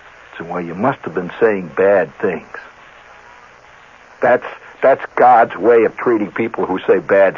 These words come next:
stuff. Yeah. <laughs> So who knows? You know, it may be true with me. Did you ever hear that expression, Tony? Oh, sure. God's way of teaching you.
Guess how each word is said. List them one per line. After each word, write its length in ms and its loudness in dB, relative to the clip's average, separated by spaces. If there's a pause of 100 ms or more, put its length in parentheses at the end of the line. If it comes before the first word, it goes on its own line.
stuff. 240 0 (520)
Yeah. 420 0 (680)
<laughs> 100 0 (1500)
So 140 4
who 120 2
knows? 240 4
You 80 2
know, 100 4
it 60 2
may 160 2
be 120 -4
true 320 0
with 220 -4
me. 140 0 (200)
Did 140 -4
you 60 4
ever 140 4
hear 160 4
that 180 6
expression, 560 0
Tony? 360 2 (480)
Oh, 300 2 (140)
sure. 360 -4 (540)
God's 320 -2 (100)
way 380 -2 (100)
of 80 -14 (160)
teaching 340 -8
you. 100 -12